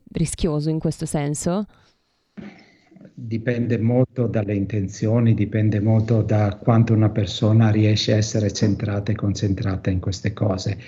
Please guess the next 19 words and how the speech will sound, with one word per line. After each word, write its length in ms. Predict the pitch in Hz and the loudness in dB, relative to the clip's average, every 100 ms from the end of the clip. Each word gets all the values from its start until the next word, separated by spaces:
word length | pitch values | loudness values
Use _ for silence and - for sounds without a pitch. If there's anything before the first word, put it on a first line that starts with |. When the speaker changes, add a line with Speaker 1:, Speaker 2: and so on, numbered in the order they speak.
| - - | -14 -2
Speaker 2:
È 140 | 107 | 4
ovvio 340 | 117 113 117 | 4 4 2
che 540 | - 104 107 - - _ | 2 -2 -2 -8 -20 _
queste 320 | - 110 - 110 | -2 -2 0 -2
esplorazioni, 1120 | - 117 113 107 - 123 120 117 104 98 - - | -2 0 2 0 0 2 4 4 2 -2 -8 -14
se 240 | - 104 | -6 -6
fatte 540 | - 110 107 - - 104 | -2 0 0 -2 -4 -2
insieme, 1120 | 101 - 101 90 - 113 113 107 104 101 101 - - _ | -2 -4 -4 -4 0 4 4 4 2 0 -4 -14 -20 _
eh, 360 | 104 101 98 98 | -4 -2 -2 -6
con, 340 | - 101 101 104 | -2 0 2 2
eh, 920 | 101 101 - 98 101 101 101 101 101 | 2 -2 -4 -4 -2 -4 -2 -2 -2
diciamo, 1300 | 101 98 - 98 98 101 101 104 101 101 104 107 - - | 0 -2 2 4 6 6 4 2 0 -2 -2 -6 -6 0
conduttori, 1080 | 101 101 107 - 107 107 104 101 98 98 - - _ | 2 4 2 4 4 6 4 4 2 0 -12 -20 _
eh, 840 | - 104 98 101 101 101 104 104 101 | 0 2 2 0 0 0 0 0 -2
ben, 400 | 98 101 101 104 | 0 2 4 4
eh, 460 | 101 98 110 104 95 | 4 2 0 -2 0
formati 1000 | 113 107 113 117 113 113 - 101 95 - - _ - | 2 4 6 6 4 2 0 -2 -2 -8 -20 _ -6
e, 580 | 110 104 101 98 104 - | 0 2 2 0 -4 -6
e, 640 | 120 107 95 98 98 98 | -6 -4 -4 -2 -2 -2